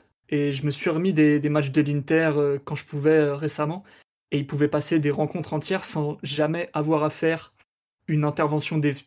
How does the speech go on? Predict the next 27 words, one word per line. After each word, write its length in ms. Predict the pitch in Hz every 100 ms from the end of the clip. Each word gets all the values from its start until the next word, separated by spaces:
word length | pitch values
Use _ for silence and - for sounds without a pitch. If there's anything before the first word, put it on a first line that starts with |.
| -
défensive 720 | 147 - 147 - 180 147 139
qui 160 | -
compte. 300 | - 151 - - _ _ _ _ _ _ _ -
Euh, 120 | 127
soit 240 | 127 - 147
parce 160 | 147
que 120 | - 147
c'était 240 | 147 147
trop 240 | - -
loin 120 | 151 147
de 60 |
sa 80 | 156
surface, 420 | 147 147 170 165
soit 200 | - 160
parce 180 | 151 -
que 320 | - 151 143
l'équipe 580 | 143 151 147 - 160 - - _ _ _ -
défendait 560 | 143 - 147 147 151
d'une 160 | 139 139
manière 340 | 147 151 151
à 60 | 143
ce 60 |
qu'il 120 | - -
soit 180 | 156
pas 100 | -
trop 180 | 151 160
exposé. 500 | 151 - 156 151 190